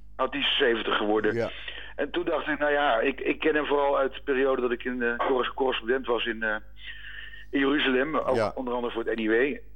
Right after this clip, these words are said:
Speaker 1: En wij gingen elke avond stappen, twee jaar lang. Nee, je kent het wel, cola, whisky
Speaker 2: Ja.
Speaker 1: en, eh, René Vroger, keihard.
Speaker 2: Ja.
Speaker 1: En op Shabbos door, door Meir Sarim rijden.
Speaker 2: Ja.
Speaker 1: Dat deden we altijd voor
Speaker 2: Ja.
Speaker 1: de grap.
Speaker 2: Of
Speaker 1: Eh.
Speaker 2: s'nachts, eh, wat ik heb meegemaakt, eh, van de American Colony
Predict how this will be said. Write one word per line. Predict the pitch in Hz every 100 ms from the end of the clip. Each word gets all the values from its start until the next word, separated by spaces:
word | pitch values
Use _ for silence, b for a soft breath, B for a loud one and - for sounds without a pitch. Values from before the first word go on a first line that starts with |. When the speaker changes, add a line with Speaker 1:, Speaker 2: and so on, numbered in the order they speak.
| 143
Speaker 1:
En | 151 156 151 147
wij | 147 135
gingen | 156 147
elke | 139
avond | 135 127
stappen, | - 170 175 180
twee | 170
jaar | 156 147
lang. | 131
Nee, | 127 120
je | 117
kent | 147
het | 165
wel, | 156 160
cola, | - 135 131
whisky | 127 139 143 123
Speaker 2:
Ja. | 120
Speaker 1:
en, | 120
eh, | 123
René | 127 123
Vroger, | 127 135 117 -
keihard. | 135 127 120 117 - B
Speaker 2:
Ja. | 110 135 147 -
Speaker 1:
En | 139
op |
Shabbos | - 165 139 127 -
door, | 135 127
door | 135
Meir | 139 135
Sarim | 127 135 156 165
rijden. | 160 147 117 -
Speaker 2:
Ja. | 120 135
Speaker 1:
Dat | 226
deden | - 151
we | 127
altijd | - - - - B B
voor | -
Speaker 2:
Ja. | 127
Speaker 1:
de | 135
grap. | 113 107 - B B
Speaker 2:
Of | 135 -
Speaker 1:
Eh. |
Speaker 2:
s'nachts, | 196 165 147 -
eh, | 151 135
wat | 117 123
ik | 139
heb | 143 135
meegemaakt, | 139 123 135 135 127 113 -
eh, | 131 123 117
van | - 123 120
de | 113
American | 123 127 117 123
Colony | 107 143 131 120 110